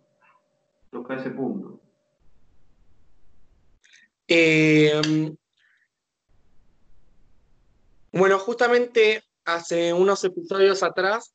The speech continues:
Speaker 2: estábamos hablando con, con un director de teatro
Speaker 1: Mm.
Speaker 2: que él contaba que, bueno, de, de todas las ramas artísticas, es la música la que, la más masiva.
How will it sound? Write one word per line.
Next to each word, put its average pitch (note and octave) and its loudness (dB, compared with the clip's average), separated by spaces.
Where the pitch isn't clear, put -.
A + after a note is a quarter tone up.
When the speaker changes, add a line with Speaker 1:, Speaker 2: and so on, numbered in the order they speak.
Speaker 2:
estábamos F3 -10
hablando F3 -6
con, C#3 -2
con D3 2
un F3+ 6
director F3+ 2
de F3+ -2
teatro F#3 0
Speaker 1:
Mm. A2+ -12
Speaker 2:
que D#3+ -2
él D#3+ -2
contaba D#3 -2
que, D#3 -2
bueno, E3+ 0
de, D3+ 0
de D3+ 0
todas F#3+ 4
las C#3 -2
ramas E3+ -4
artísticas, D3 -10
es F#3 0
la E3+ 2
música F3+ -2
la C3+ -2
que, B2 -2
la C3+ -2
más D#3 -2
masiva. D3 -6